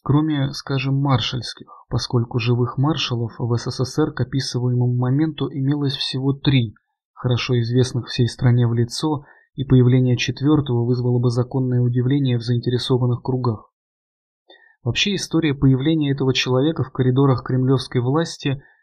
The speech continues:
была достаточно тёмная и большинству приближённых к вождю людей неизвестная.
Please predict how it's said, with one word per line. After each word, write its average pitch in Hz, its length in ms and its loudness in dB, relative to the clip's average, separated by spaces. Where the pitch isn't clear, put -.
была 135 240 2
достаточно 139 640 -2
тёмная 131 640 0
и 127 100 -8
большинству 127 600 -4
приближённых 127 680 2
к - 60 -10
вождю 123 320 0
людей 123 300 0
неизвестная. 127 800 -4